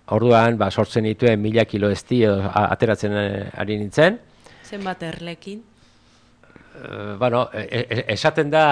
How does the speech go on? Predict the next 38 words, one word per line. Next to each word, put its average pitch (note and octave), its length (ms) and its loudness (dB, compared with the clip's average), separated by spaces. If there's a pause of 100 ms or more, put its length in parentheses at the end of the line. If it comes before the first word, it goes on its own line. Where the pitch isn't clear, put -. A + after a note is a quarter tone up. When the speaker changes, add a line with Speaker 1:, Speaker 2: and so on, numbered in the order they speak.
(440)
Speaker 1:
hartzaileari C#3+ 580 2
ez C3 60 -2
zaio C3 200 4
galdetu B2 280 2
behar B2 140 4
zenbat, B2 340 2
eh, G#2+ 260 2
ardi A#2 340 2
dituen, C3+ 360 6 (240)
Speaker 2:
<laughs> - 220 -14
Speaker 1:
baina B2 200 4
nola C#3 300 8
aspaldiko C#3+ 420 6
kontu C3+ 280 4
dian. C#3 260 10
<laughs> - 100 0 (1000)
Eh, A2+ 240 0 (160)
ba, B2 180 6
ehun D#3+ 220 4
da C3 100 10
hogei C3+ 240 8
edo, A2+ 180 6
banuzkan. A2 440 2 (880)
Speaker 2:
Ostras. - 340 -20
Speaker 1:
E, - 140 -8 (240)
eta G#2 340 -2
gehitzen A#2+ 320 0
ni G#2 80 -2
joan, B2+ 240 2
eta, A2+ 240 0
bueno, G#2 220 2 (420)
eta A2 220 2
orduan B2+ 180 4
estitegi B2+ 400 0
bat B2 80 2
egin C#3+ 220 4
nuen, D3+ 240 4 (1160)
eta, B2+ 280 6